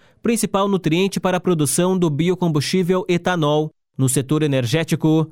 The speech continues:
os biocombustíveis provêm de fontes renováveis e representam solução sustentável em relação aos combustíveis fósseis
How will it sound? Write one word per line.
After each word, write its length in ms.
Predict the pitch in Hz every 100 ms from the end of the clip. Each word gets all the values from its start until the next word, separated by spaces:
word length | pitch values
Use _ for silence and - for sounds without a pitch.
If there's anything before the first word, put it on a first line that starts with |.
| - _ -
os 160 | 226
biocombustíveis 800 | 185 214 202 185 147 - 196 202
provêm 400 | - 180 131 170
de 120 | 185 165
fontes 440 | 185 196 202 185
renováveis 800 | 190 165 123 160 185 180 190 -
e 60 | -
representam 640 | 180 156 135 175 180 180
solução 440 | 185 151 - 185
sustentável 920 | 185 185 202 170 156 170 131 131 120 - _ _ -
em 60 | 127
relação 520 | 139 131 120 - 160
aos 140 | 156
combustíveis 560 | - 143 127 160 151 -
fósseis 580 | 156 165 - 170 165